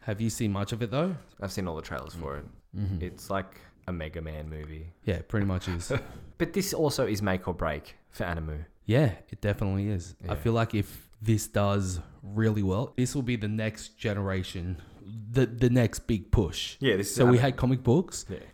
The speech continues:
Speaker 1: and now the next big thing is gonna be Animu movies that are made by Hollywood.
Speaker 2: Oh, yeah, yeah.
Speaker 1: Mm-hmm.
Speaker 2: I, I hope so.
Speaker 1: Yeah.
Speaker 2: Anim-, anime's a bit more spread out, so we got a bit more to go with.
Speaker 1: Yeah, there's more variety.
Speaker 2: Yeah.
Speaker 1: Yeah.
Speaker 2: So with superhero movies, it's always the same shit. And this
Speaker 1: 'Cause
Speaker 2: guy.
Speaker 1: I would love to see a Full Metal Alchemist movie made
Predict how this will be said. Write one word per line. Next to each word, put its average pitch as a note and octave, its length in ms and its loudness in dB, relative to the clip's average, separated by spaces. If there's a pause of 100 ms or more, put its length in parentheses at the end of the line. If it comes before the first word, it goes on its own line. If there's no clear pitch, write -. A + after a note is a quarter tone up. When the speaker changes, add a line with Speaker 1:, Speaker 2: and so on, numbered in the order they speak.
Speaker 1:
and A2+ 120 2
now A2+ 140 6
the A2+ 120 4
next A#2 360 4
big A2+ 180 2
thing G2+ 180 0
is G2 80 -2
gonna G2+ 160 0
be G#2 140 -4
Animu G#2+ 420 4
movies F2+ 440 -2
that F#2+ 120 -2
are E2+ 40 -6
made F#2 260 -4
by F2 100 -2
Hollywood. D#2+ 440 -6
Speaker 2:
Oh, D2+ 180 2
yeah, D2+ 220 -4 (280)
yeah. F2+ 120 -2
Speaker 1:
Mm-hmm. F#2+ 280 -2
Speaker 2:
I, F#2+ 320 2
I - 40 2
hope E2 280 -4
so. D2+ 260 -6 (240)
Speaker 1:
Yeah. - 120 -8 (200)
Speaker 2:
Anim-, C3 340 2
anime's B2 340 4
a B2 40 -4
bit B2 100 0
more G2 160 2
spread F2+ 360 -2
out, E2+ 240 -2
so F2 140 -8
we F2 60 -6
got F2 100 -6
a - 20 -12
bit E2+ 140 -8
more F2 580 -4
to - 180 -12
go E2 180 -4
with. D3+ 260 -2 (100)
Speaker 1:
Yeah, A#2 160 6
there's F#2 140 4
more A#2+ 140 8
variety. D#2+ 460 0
Speaker 2:
Yeah. F2 220 -4 (340)
Speaker 1:
Yeah. F#2 100 -10
Speaker 2:
So E2 180 -6
with D#2+ 100 -6
superhero D#2+ 380 -4
movies, D#2+ 220 -4
it's - 100 -10
always D#2+ 160 -4
the D#2 60 -10
same D2+ 200 -6
shit. D#2 280 -8
And - 100 -12
this E2+ 60 -4
Speaker 1:
'Cause G2+ 120 2
Speaker 2:
guy. E2 340 2
Speaker 1:
I A#2 120 6
would A2 220 8
love G2 580 2
to - 100 -2
see F#2+ 220 0
a E2 60 0
Full F#2+ 180 0
Metal F2+ 240 0
Alchemist E2+ 420 -6
movie F2 240 -2
made E2+ 400 -4